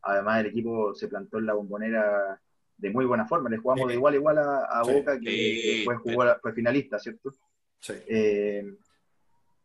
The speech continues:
Speaker 1: y yo les digo, o sea, es que, o sea, es extraordinario. Yo entré a la cancha, miré a la gente de Unión arriba, vi que la, el estadio se caía.
Speaker 2: Había harta,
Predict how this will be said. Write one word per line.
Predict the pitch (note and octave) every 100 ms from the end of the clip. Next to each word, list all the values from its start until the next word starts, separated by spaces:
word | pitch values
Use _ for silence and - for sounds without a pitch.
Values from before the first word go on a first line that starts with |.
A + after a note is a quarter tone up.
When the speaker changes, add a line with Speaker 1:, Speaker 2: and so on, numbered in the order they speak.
| _
Speaker 1:
y | B2 B2
yo | D3
les | D#3
digo, | D#3 D#3 D#3
o | C#3+
sea, | D3
es | C#3+
que, | C#3+ C#3+ C3+ - _
o | A2
sea, | A2+ G2+ - _
es | A#2+ C3
extraordinario. | C3 A2+ G2+ A2 C3+ C3
Yo | A#2+
entré | A#2+ B2
a | A2+
la | A2
cancha, | B2+ B2+ B2
miré | A2+ A2 A2
a |
la | A2 A2
gente | A#2 A2+ A2
de |
Unión | G#2+ A2+
arriba, | A2 A#2+ C3 B2+ A#2+ A2
vi | A#2+ A2+
que | A2 A2 G#2 G2+
la, | G2+ G2 - G2+
el | G2+ G2
estadio | - A2 A2+
se | A2
caía. | G#2 B2 C#3+
Speaker 2:
Había | D3 C3+
harta, | C3